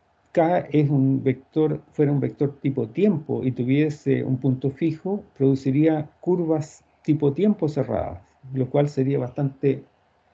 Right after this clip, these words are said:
complicado porque genera dificultades conceptuales también, eh, grandes.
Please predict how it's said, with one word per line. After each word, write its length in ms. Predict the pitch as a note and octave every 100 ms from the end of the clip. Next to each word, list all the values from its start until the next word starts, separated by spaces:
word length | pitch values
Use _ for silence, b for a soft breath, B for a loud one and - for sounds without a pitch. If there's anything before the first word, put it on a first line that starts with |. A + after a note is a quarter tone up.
| _ -
complicado 680 | C3+ C3 C3+ C#3 B2+ C3+ C3
porque 640 | B2+ - A#2+ G#2+ G#2+ B2+
genera 600 | - A2+ B2+ C3 A#2 G#2+ b b b -
dificultades 760 | A#2+ B2+ A#2+ A2 C#3 B2+ B2+
conceptuales 800 | - A#2+ - A2 - B2 A#2+ A#2
también, 560 | A#2 G#2+ G#2+ A2+ A2+ A2 _ _ -
eh, 440 | A2 G#2 G2 - - _ _ -
grandes. 640 | C#3 B2 G#2+ D2+ - -